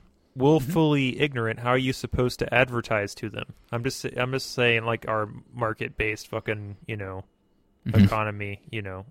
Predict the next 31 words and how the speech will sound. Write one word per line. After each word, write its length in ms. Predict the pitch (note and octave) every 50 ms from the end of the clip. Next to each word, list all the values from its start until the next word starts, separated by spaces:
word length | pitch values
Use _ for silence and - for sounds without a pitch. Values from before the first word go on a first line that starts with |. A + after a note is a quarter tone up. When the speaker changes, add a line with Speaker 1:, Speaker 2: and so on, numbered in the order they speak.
| _ -
Speaker 2:
I 40 | -
mean, 180 | G#2+ G2+ G2+ G2+
how 160 | - A2 G#2+
much 220 | G#2 A2 G#2+ -
fucking 280 | - - G#2+ - - G#2+
money 220 | G#2+ G#2+ G#2 G#2
gets 160 | G2+ G2+ -
dumped 260 | - - G#2 G#2+ - -
into 120 | G#2 G#2+
fucking 280 | - - A2 - G#2+ - -
advertising? 600 | A2 G#2 - - - - - A2+ - A#2+ A#2 A2
You 80 | A2+ -
know, 100 | - A#2
there's 180 | A#2 A2+ -
not, 280 | A#2+ A2+ G#2+ G#2+ G#2+ - - - - - - -
there's 160 | - B2 A2+ -
not 180 | C3+ C#3 C#3 C3
a 40 |
Speaker 1:
Mm-hmm. 100 | A#2 A#2
Speaker 2:
market 320 | A#2 A#2 A#2+ A#2+ - B2+ A2+
incentive 540 | A2+ G#2+ G#2 - - A#2 A#2 A2 G#2+ G#2 G2+
for 160 | - - A#2
making 320 | A2 A2 G#2+ - - A2+ G#2+
people 360 | - A#2+ A2+ - - G#2+ G#2+
to 60 | A2
be 280 | G2+ A2 G#2+ G#2+ G#2 G#2
able 220 | G#2 G2+ A2 G#2
to 360 | - - - - G#2+ G2+ G#2 - _ _ _ _ _ _ _ _ _ _ _ _ _ _
critically 720 | - B2+ A#2+ A#2 - - A#2+ A#2 A2+ G#2+ G#2 G#2 G#2+ - - _ _ _ _ _ _
think 380 | - A2+ A2 G#2+ - - - - _ -
about 420 | A#2 G2+ A2 G#2+ G#2 G#2 A2 -